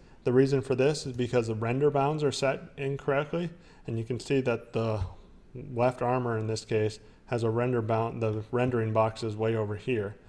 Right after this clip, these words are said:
So let me move that rendering box. I can go to edit bounds, and I'll just start modifying it to,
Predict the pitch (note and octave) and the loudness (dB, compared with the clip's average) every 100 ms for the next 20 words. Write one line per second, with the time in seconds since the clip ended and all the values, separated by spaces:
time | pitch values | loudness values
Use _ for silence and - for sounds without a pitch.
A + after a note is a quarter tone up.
0 | - - - - - - A2 A2 A2 A#2+ | -20 -20 -20 -20 -16 -6 0 2 2 0
1 | C#3+ C3+ B2 A2 - - - - - - | 0 0 2 0 -6 -18 -20 -6 -2 -2
2 | - - A#2 C3 C3+ A#2 A2 - A#2 A#2+ | -2 -4 4 4 4 2 0 0 -2 -2
3 | A2+ G#2 G#2+ G#2+ A#2 - A2+ A#2+ A2 - | -2 -2 0 -2 -4 -6 -6 -6 -8 -6
4 | C3 A2+ G#2+ B2 B2 A2+ A2+ A2+ A#2 A2 | -4 -2 -2 -2 -4 -4 -4 -2 -4 -8
5 | - - - - - - - B2+ - D#2+ | -16 -20 -20 -20 -20 -20 -16 -12 -8 -8
6 | A1 A1 B2+ A1 A1 - - - - - | -8 -8 -10 -10 -10 -12 -16 -20 -20 -18
7 | - B2 - A2 A2+ A2 A2+ G#2+ G#2+ G#2+ | -10 -8 -6 -6 -4 -4 -6 -4 -4 -6
8 | D3 - A2+ G#2+ G#2 | -8 -10 -8 -4 -4